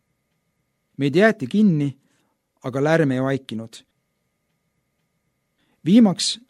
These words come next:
andis direktor kirjutada kirjandi teemal, miks ma tegin klassis lärmi. Kirjand tuli kohe kirjutada. Kes kirjutamise lõpetas,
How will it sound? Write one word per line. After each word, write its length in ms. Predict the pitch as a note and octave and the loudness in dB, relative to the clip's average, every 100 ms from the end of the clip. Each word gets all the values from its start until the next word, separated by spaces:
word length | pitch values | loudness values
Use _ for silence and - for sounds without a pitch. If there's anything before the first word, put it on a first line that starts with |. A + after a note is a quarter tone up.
| _ | _
andis 320 | C#3 C3+ B2 | -2 -2 -4
direktor 440 | B2+ D#3+ F#3 C#3 | -2 -2 -2 -8
kirjutada 460 | A#2 D#3+ D3 - A2+ | -2 0 0 -2 -6
kirjandi 440 | E3+ G3+ F#3+ A#2+ | 0 2 2 0
teemal, 420 | A#2 D3+ F#3+ D#3+ C#3+ _ _ _ _ | -2 2 2 2 -4 _ _ _ _
miks 500 | C#3+ G#3+ - - - - _ - | 4 4 2 -8 -8 -12 _ -10
ma 100 | B2 | -2
tegin 360 | D#3+ D#3 C3+ | 0 2 0
klassis 420 | B2+ D3+ - B2+ | 0 0 -2 -6
lärmi. 540 | C3+ C3+ A#2+ A#2 A#2 _ _ _ _ _ _ _ _ _ _ _ _ _ _ | -2 -2 -2 -6 -8 _ _ _ _ _ _ _ _ _ _ _ _ _ _
Kirjand 300 | F#3+ G#3+ E3 | 2 4 4
tuli 220 | B2+ C3+ | 0 -2
kohe 240 | C3 E3 C#3 | 4 4 4
kirjutada. 540 | C#3 C3+ A#2 A2 A2+ A2 _ _ _ _ _ _ _ _ _ _ _ _ | 0 0 -4 -8 -8 -12 _ _ _ _ _ _ _ _ _ _ _ _
Kes 180 | C#3+ - | -6 -2
kirjutamise 640 | G3 A3 F3 C3 B2 C3 | 2 4 2 0 -2 2
lõpetas, 520 | F#3+ A3+ F3 D#3+ C#3+ | 2 2 0 0 -4